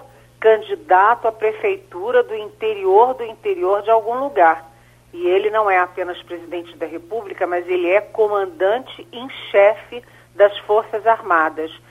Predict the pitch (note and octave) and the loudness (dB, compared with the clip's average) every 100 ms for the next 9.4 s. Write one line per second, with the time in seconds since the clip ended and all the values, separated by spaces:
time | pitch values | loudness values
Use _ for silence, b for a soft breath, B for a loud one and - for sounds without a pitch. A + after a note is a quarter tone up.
0 | b b - F#3 F#3 F#3 F3+ D#3+ - G#3+ | b b -2 0 0 -4 -8 -12 4 8
1 | C4+ - - G3+ G3 G3 - G#3+ C4+ B3+ | 8 6 -2 -2 2 0 -2 -14 -14 -10
2 | G#3 G3+ A3+ A#3+ G3+ E3 E3 E3+ F#3 G3+ | 2 4 6 4 -2 -10 -8 -8 -10 -8
3 | G#3+ G#3+ F#3 - - F3 F#3 A3+ A#3+ B | -4 -2 -2 -2 0 4 6 4 0 B
4 | B _ B3+ D4+ D4 C#4+ C#4+ C#4+ - E3 | B _ -4 -2 0 0 0 -4 2 4
5 | D3+ D#3 - F3 - F#3 F3+ F3 E3+ F3+ | 4 0 -10 -12 -6 2 4 4 -2 -10
6 | E3+ A#3+ C#4+ C4 B3 - F3+ E3+ E3+ - | -4 0 0 0 -10 -2 0 0 -2 -8
7 | E3 E3+ G#3+ C4 C#4 B B B - G#3 | -2 0 0 -4 -10 B B B -14 -10
8 | B3 _ G3+ F3+ F#3+ A3 A#3 - - G#3 | -10 _ 0 2 6 4 4 -14 -6 -4
9 | A#3+ D4 E4 F4 | -4 -4 -2 -2